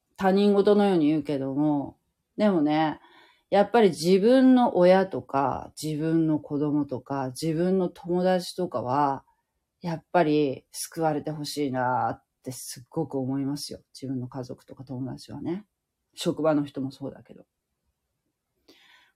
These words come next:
ものすごく思う。だから、一生懸命伝えたいっていうふうにも思う。うん。思うけど、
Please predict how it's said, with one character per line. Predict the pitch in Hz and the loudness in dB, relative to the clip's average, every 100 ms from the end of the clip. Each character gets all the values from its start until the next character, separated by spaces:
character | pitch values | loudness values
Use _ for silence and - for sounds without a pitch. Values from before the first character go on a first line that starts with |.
| - | -4
も | 180 | 0
の | |
す | 180 | 4
ご | 190 | 2
く | - - | 2 -2
思 | 131 131 - _ _ _ _ _ | -2 -4 -6 _ _ _ _ _
う。 | 185 | 2
だ | 220 | 2
か | 202 | 4
ら、 | 180 180 165 - _ _ _ _ _ _ _ _ _ _ _ | 6 6 6 2 _ _ _ _ _ _ _ _ _ _ _
一 | - 185 | -8 2
生 | 220 | 4
懸 | 208 220 | 6 6
命 | 190 | 4
伝 | 175 - 170 | 0 0 2
え | 175 | 4
た | 175 | 2
い | 160 | 0
っ | 151 _ _ | -2 _ _
て | 143 147 | -4 -2
い | 147 143 139 | -2 -4 -6
う | _ _ _ - | _ _ _ -8
ふ | |
う | 180 | -4
に | 156 | -4
も | 127 | -4
思 | - 170 156 135 | -2 0 0 0
う。 | 143 147 _ _ _ _ _ _ _ _ _ - | -4 -8 _ _ _ _ _ _ _ _ _ -12
う | 160 | -8
ん。 | 156 147 143 - _ _ _ _ _ | -8 -10 -12 -16 _ _ _ _ _
思 | - 180 175 | -2 2 2
う | |
け | 156 143 | 0 0
ど、 | 156 156 143 - | 0 2 0 -6